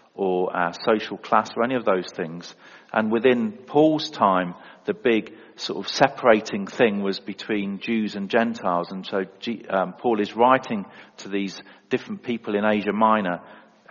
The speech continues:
urging them to be reconciled both with God, but also with one another, and to recognize that they are one. And this particular passage that Brenda read to us from Ephesians four, I think the word one is mentioned about seven or eight times. Um,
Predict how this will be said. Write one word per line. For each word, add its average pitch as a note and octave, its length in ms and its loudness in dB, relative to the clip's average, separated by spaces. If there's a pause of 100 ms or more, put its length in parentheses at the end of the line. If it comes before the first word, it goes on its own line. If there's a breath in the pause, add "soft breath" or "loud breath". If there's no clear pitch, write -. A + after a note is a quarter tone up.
(260)
urging B2+ 480 8
them E2+ 240 -4 (300 loud breath)
to G2+ 120 -10
be G2+ 140 -4
reconciled G#2 720 0
both G2 260 0
with - 160 -10
God, A#2 400 6 (480 loud breath)
but G#2+ 140 -4
also A2 320 -2
with G#2+ 100 -2
one G#2+ 160 -2
another, G2+ 420 -2 (100)
and F#2+ 100 -10
to G2+ 140 -14
recognize G2 600 -2 (300 loud breath)
that - 160 -4
they G2+ 160 6
are G2 180 6
one. F#2+ 440 0 (280 loud breath)
And C3 140 2
this E3+ 80 4 (300)
particular - 440 -2
passage B2 440 2
that G2+ 160 -2
Brenda C3 260 6
read G2 200 6
to - 100 -4
us G2 100 -4
from G2+ 140 -8
Ephesians G#2 440 -2
four, A2 380 2 (240 loud breath)
I A2+ 60 -2
think B2 120 2
the G#2+ 60 -2
word A2 320 6
one A2+ 320 6
is G2+ 140 0
mentioned G#2+ 320 -2
about G2+ 420 4
seven G2+ 220 2
or G2+ 120 2
eight G2+ 140 -2
times. F#2+ 460 2 (360 loud breath)
Um, G2+ 260 4